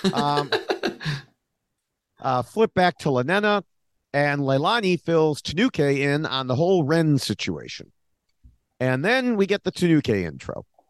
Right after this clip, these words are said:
Speaker 1: She's a professional roller skater, which I
Speaker 2: Yes.
Speaker 1: must admit I did not know was something you could do professionally.
Speaker 2: Me too. And I, before they showed the, this V T, this background,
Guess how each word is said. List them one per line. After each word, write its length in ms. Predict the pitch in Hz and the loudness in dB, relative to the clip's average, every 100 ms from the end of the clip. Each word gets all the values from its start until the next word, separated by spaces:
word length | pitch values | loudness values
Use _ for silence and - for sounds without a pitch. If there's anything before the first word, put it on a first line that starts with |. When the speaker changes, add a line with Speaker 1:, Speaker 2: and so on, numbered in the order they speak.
| _ _ _ _ _ | _ _ _ _ _
Speaker 1:
She's 320 | - 220 175 | 0 0 4
a 120 | 170 | 2
professional 680 | - 120 - 202 226 226 208 | 2 -2 0 0 2 2 4
roller 320 | 165 175 139 | 4 4 2
skater, 460 | - - 104 65 - - - _ _ _ _ _ | -2 -4 -6 -6 -18 -20 -20 _ _ _ _ _
which 220 | 151 208 | -2 0
I 60 | 117 | -2
Speaker 2:
Yes. 120 | 123 | 0
Speaker 1:
must 240 | 190 - | 0 2
admit 300 | 214 160 175 165 | 0 4 2 2
I 140 | 127 | -4
did 340 | 113 190 220 190 | -4 0 0 2
not 240 | 208 170 | 0 0
know 320 | 151 151 160 | 2 4 4
was 220 | 147 127 | 2 0
something 380 | - 147 - 156 | 0 -2 0 2
you 120 | 135 127 | 2 2
could 160 | 127 | -2
do 180 | 131 131 | 0 0
professionally. 760 | - - 104 - 78 52 50 - _ _ _ _ _ _ | -2 -4 -4 -4 -6 -6 -10 -12 _ _ _ _ _ _
Speaker 2:
Me 200 | 147 269 | 2 2
too. 440 | 339 415 240 220 - | 2 2 2 0 -2
And 180 | 143 151 | -4 -4
I, 140 | 170 196 - | -6 -6 -4
before 320 | 185 180 196 | -4 0 2
they 120 | 220 | 2
showed 440 | 202 143 180 202 165 | 0 2 2 0 0
the, 340 | 123 117 113 | 2 2 0
this 220 | 120 123 - | -2 -2 -2
V 320 | 101 117 120 | -2 -2 0
T, 260 | 120 113 | 0 0
this 160 | 110 107 | 2 0
background, 760 | - 110 - 110 104 104 98 | -2 -4 -2 2 2 2 -2